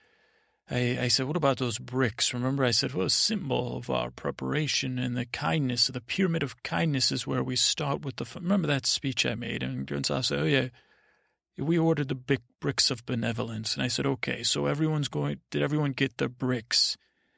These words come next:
'Cause everyone that paid to be a part of the pyramid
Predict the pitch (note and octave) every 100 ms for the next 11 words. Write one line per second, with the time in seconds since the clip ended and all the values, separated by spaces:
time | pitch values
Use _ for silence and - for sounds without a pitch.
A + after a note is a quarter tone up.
0 | _ _ _ _ _ - C3 C3+ D3+ D3+
1 | C3+ C3+ A#2 B2 C3+ B2+ A#2+ A2+ - B2+
2 | A#2+ A#2 A#2+ A#2 A#2+ A#2 - C3 A#2 -